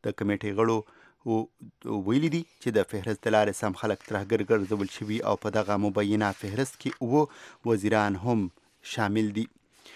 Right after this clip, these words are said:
او د امریکې یو مرکزي عدالت په القاعده کې شامل شوي یو امریکایي تن مجرم ګرځولی دی. څوک چې په کال دوه زره نهم کې په افغانستان کې د امریکې په پوځي اډه په ناکامه ځانمرګي برید کې مجرم ګرځول شوی دی.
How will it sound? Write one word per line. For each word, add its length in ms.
او 120
د 100
امریکې 360
یو 140
مرکزي 420
عدالت 400
په 140
القاعده 420
کې 220
شامل 320
شوي 200
یو 100
امریکایي 560
تن 240
مجرم 360
ګرځولی 480
دی. 80
څوک 200
چې 160
په 140
کال 180
دوه 160
زره 140
نهم 320
کې 260
په 100
افغانستان 720
کې 240
د 180
امریکې 460
په 420
پوځي 420
اډه 180
په 140
ناکامه 480
ځانمرګي 440
برید 260
کې 420
مجرم 340
ګرځول 400
شوی 240
دی. 80